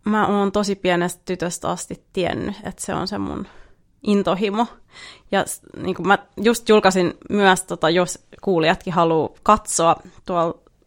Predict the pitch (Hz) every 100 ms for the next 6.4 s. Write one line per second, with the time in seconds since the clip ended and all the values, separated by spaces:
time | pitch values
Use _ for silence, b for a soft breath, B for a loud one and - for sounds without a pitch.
0 | _ _ - - 196 208 180 180 - 175
1 | 170 175 - - 202 220 196 160 156 -
2 | - 175 156 180 165 165 170 - _ -
3 | 180 175 170 - 220 214 220 - 202 208
4 | 208 220 214 196 196 185 180 180 180 208
5 | 202 208 - - 208 202 185 - - 254
6 | 262 262 247 262